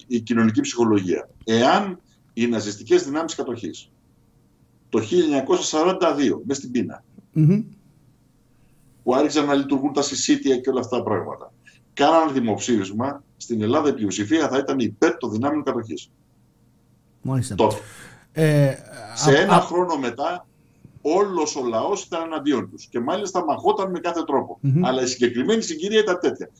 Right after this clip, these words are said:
Speaker 1: Γιατί; Γιατί ένιωθε συντριμμέ-, είχε συντριβεί το ηθικό της κοινωνίας. Πίστευε ότι δεν μπορούσε να γίνει κάτι. Μέχρι που άλλαξε αυτό, αυτά τα πράγματα αλλάζουν.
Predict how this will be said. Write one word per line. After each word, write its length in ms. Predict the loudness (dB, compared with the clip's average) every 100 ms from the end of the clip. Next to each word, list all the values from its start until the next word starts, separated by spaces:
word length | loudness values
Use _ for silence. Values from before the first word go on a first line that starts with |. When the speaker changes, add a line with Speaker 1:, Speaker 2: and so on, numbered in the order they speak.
| _
Speaker 1:
Γιατί; 480 | 0 0 2 -2 -2 -16 _ -8
Γιατί 340 | 2 4 4
ένιωθε 320 | 4 2 -2
συντριμμέ-, 720 | -4 -6 -2 0 0 0 -4 -4 -4 -2
είχε 220 | 0 2
συντριβεί 800 | 2 0 2 2 2 0 0 -6 _ _ _ _
το 140 | 2
ηθικό 480 | 2 0 -2 2 2
της 120 | 0
κοινωνίας. 600 | -10 -8 -8 -12 -16 -20 _ _
Πίστευε 380 | -4 -2 0 0
ότι 140 | 0 -2
δεν 140 | -2
μπορούσε 480 | 0 0 0 -2 -4
να 100 | -4
γίνει 240 | -4 -4
κάτι. 320 | -4 -6 -8 _ _ _ _ _ _ _ _
Μέχρι 340 | 0 2 4 2
που 160 | 4
άλλαξε 340 | 2 2 -4 -10
αυτό, 160 | -4 -4 -4
αυτά 240 | -10 -8
τα 120 | -6 -4
πράγματα 300 | -2 0 2
αλλάζουν. 260 | 0 -2